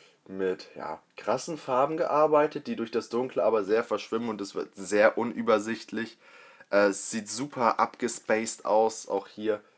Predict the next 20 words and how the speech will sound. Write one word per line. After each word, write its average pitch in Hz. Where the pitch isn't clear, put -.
Das 127
geht 233
in 233
Richtung 196
Batman 147
Aliens, 120
so 135
vom -
Artwork 123
her. 127
Also 113
von 110
den 101
Motiven 120
her, 117
jetzt -
nicht 101
von 90
den 85
Zeichnungen. 104